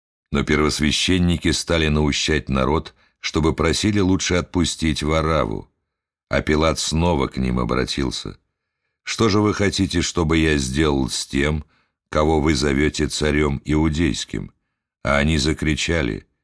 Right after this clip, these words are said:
"Распни его". А Пилат спросил их: "Что же дурного он сделал?" Они ещё пуще закричали: "Распни его".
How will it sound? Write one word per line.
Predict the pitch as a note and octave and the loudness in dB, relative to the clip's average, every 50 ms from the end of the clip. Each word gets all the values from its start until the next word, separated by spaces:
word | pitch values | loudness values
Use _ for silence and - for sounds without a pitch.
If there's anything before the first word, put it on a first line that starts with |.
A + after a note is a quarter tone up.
| _ _ _ - | _ _ _ -4
"Распни | A#1+ C2+ D#2 D#2 - - - - - E2+ F2+ E2+ B1+ | -2 0 0 0 -2 -4 -6 -6 -4 -2 0 0 0
его". | A#1 A1+ A#1 A1 A1 A1 G#1 - _ _ _ _ _ _ _ _ _ _ - | 0 0 -2 -2 -4 -4 -6 -8 _ _ _ _ _ _ _ _ _ _ -4
А | - - | -4 -2
Пилат | - - E2 D#2 E2 E2 D#2+ - | 0 0 0 2 2 0 0 -2
спросил | - - D2+ D#2 D#2 - - - F#2+ G2 C#2+ A1+ | -4 -2 -2 0 0 -2 -2 -2 -2 -2 -2 -2
их: | G#1 - - _ _ _ _ _ _ _ | -6 -8 -12 _ _ _ _ _ _ _
"Что | - - - - F2+ | -10 -8 -2 0 0
же | E2 C#2+ E2 | 2 2 2
дурного | F2 A2+ A2 F2 F2 F2+ G2+ G#2+ G2 D2+ C2+ | 2 2 2 2 2 2 2 2 2 0 0
он | B1+ B1+ B1 B1+ | 0 -2 -2 -2
сделал?" | A#1 A1+ A1+ A#1+ C#2+ C#2+ B1 A1+ G#1+ G1+ G1+ _ _ _ _ _ _ _ _ _ _ _ - | -4 -4 -4 -2 -2 0 0 -2 -4 -6 -10 _ _ _ _ _ _ _ _ _ _ _ -4
Они | - C2+ C#2+ C#2+ D2 D2+ D2 | -2 0 2 2 2 2 2
ещё | D2 C2 - - - - C#2+ C2 | 2 0 0 -2 -2 -2 -2 -2
пуще | - - G2 F2+ - - - D#2+ | -2 -2 -2 -2 0 -2 -2 -2
закричали: | D2 C2+ C#2+ C#2 - C#2 C#2 C2+ - - - C#2 C2+ B1+ B1+ B1 A#1+ - - _ _ _ _ - | -2 0 -2 -2 -2 -2 -2 -2 -2 -2 -2 -2 0 0 0 -2 -2 -4 -8 _ _ _ _ -8
"Распни | - B1+ C#2 C#2+ C#2+ - - - - - E2 F2 F2 D2 | -4 0 0 0 0 -2 -6 -6 -6 -2 0 0 0 0
его". | A#1 A1+ A#1 A#1 A1+ A1+ A1+ - | 0 -2 -2 -2 -2 -2 -4 -6